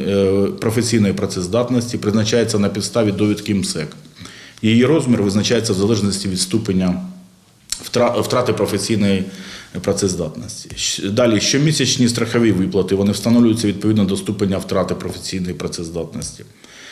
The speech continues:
Далі, витрати у разі переведення на легшу, нижче оплачувану роботу. За потерпілим зберігається його середньомісячна заробітна плата.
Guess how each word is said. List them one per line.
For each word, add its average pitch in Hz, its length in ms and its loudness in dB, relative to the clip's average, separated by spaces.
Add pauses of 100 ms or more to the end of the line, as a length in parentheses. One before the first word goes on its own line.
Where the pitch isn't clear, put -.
(200)
Далі, 120 300 2
витрати 131 440 2
у 123 320 2
разі 120 280 2
переведення 117 540 2
на 110 100 6
легшу, 127 360 2
нижче 110 400 2
оплачувану 110 540 2
роботу. 87 520 -2
За 98 120 0
потерпілим 113 560 2
зберігається 101 600 2
його 92 160 4
середньомісячна 95 720 0
заробітна 92 460 0
плата. 73 340 -6